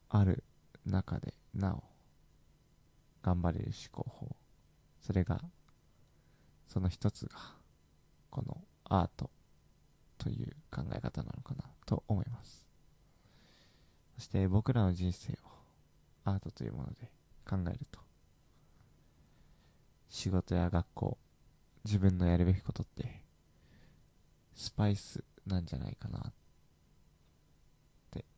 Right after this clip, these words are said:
思ってます。それらをスパイスだと考えると、絵を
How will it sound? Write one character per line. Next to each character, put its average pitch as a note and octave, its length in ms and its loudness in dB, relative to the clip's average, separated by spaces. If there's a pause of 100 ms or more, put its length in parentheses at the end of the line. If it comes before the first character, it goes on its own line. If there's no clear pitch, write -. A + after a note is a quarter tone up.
(100)
思 F2 140 -2
っ C2+ 60 -6
て - 140 -12
ま - 160 -14
す。 - 260 -20 (4000)
そ - 180 -6
れ D3 120 4
ら A#2+ 120 6
を - 220 0
ス - 200 -10
パ A#2+ 140 6
イ A#2 40 8
ス - 120 -2
だ - 100 0
と - 100 -12
考 - 100 -14 (240)
え - 40 -14
る - 100 -20
と、 - 100 -16 (1500)
絵 B2 120 2
を - 180 -4